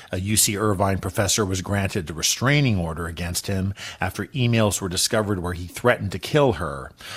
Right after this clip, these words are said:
Court documents show campus police and U C L A's behavioral intervention team were aware of these threats and had reached out to the F B I. Harris was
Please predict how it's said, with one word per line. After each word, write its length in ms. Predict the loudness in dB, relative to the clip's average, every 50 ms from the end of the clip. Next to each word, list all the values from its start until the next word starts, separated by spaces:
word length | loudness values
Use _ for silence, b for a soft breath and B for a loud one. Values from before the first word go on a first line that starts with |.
| B B 0
Court 240 | 2 2 2 2
documents 500 | 0 2 2 2 2 2 0 0 0 -2
show 220 | -2 -4 -4 -6 -6
campus 420 | -6 -4 -4 -4 -2 -2 -2 -2
police 500 | -2 -2 -2 -2 0 0 2 2 2 0
and 300 | 0 0 0 0 0 0
U 120 | -2 0 0
C 180 | 0 2 2
L 100 | 2 2
A's 200 | 2 0 0 -2
behavioral 640 | -2 -4 -4 -2 0 -2 -2 -2 -2 -4 -4 -4 -4
intervention 520 | -4 -6 -4 -2 -2 0 0 0 -2 -2
team 420 | -2 0 -2 0 0 0 0 -2 -4 B -14 B B B
were 220 | 0 0 2 2
aware 420 | 0 -2 -2 0 2 2 4 4
of 120 | 4 4 2
these 180 | -2 -4 -4
threats 540 | -4 -4 -4 -6 -6 -4 -4 -4 -4 -4 -4
and 120 | -2 -4 -4
had 240 | -4 -4 -4 -4
reached 300 | -4 -4 -4 -4 -4 -2
out 180 | -2 -2 -2 -4
to 80 | -6 -6
the 120 | -6 -4 -4
F 200 | -6 -6 -8 -12
B 180 | -10 -6 0
I. 540 | 2 4 4 4 2 0 -4 -8 -10 -10 -14 B B B B B B B B
Harris 340 | 2 4 4 6 4 2 0
was 180 | -2 -2 -2